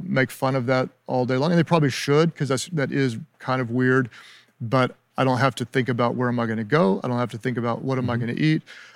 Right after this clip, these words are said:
Speaker 1: I don't have to think about anything.
Speaker 2: Mm-hmm.
Speaker 1: Me and my team brings in there, I eat it, keep, keep going. And then I feel really good.
Speaker 2: Hmm.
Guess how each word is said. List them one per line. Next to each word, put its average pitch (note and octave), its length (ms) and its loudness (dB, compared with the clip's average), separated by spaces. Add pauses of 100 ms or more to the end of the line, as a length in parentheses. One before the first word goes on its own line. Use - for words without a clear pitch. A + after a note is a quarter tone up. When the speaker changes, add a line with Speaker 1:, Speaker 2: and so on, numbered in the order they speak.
Speaker 1:
I C#3 60 4
don't E3 60 8
have D3+ 80 4
to - 40 -6
think C3 100 0
about A#2+ 200 0
anything. C3 420 0
Speaker 2:
Mm-hmm. A2+ 300 0
Speaker 1:
Me D3 60 -2
and C#3+ 80 -4
my C3 100 0
team C3 280 -2
brings B2 280 -2
in C#3+ 160 2
there, C#3 160 2
I B2+ 80 2
eat C3 180 2
it, C3+ 280 -2
keep, - 280 -6
keep C#3+ 180 -4
going. B2+ 340 0 (360)
And C#3+ 140 2
then C3+ 80 4
I B2 60 -2
feel D#3+ 280 2
really A#2+ 380 -2
good. A#2+ 320 -8 (320)
Speaker 2:
Hmm. G2 160 -2